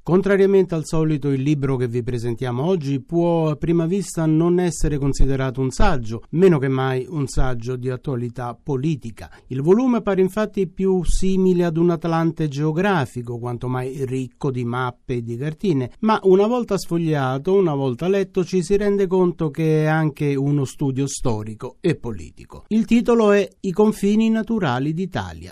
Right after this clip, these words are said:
L'editore è Carlo Delfino e l'autore, a cui chiediamo dunque di illustrarci la sua opera, è Claudio Susmel, che si è laureato discutendo una tesi in diritto internazionale su Fiume.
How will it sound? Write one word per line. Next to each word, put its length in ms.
L'editore 720
è 200
Carlo 460
Delfino 840
e 120
l'autore, 760
a 120
cui 180
chiediamo 540
dunque 340
di 260
illustrarci 800
la 120
sua 200
opera, 500
è 280
Claudio 600
Susmel, 800
che 160
si 200
è 100
laureato 680
discutendo 560
una 160
tesi 380
in 100
diritto 460
internazionale 920
su 180
Fiume. 560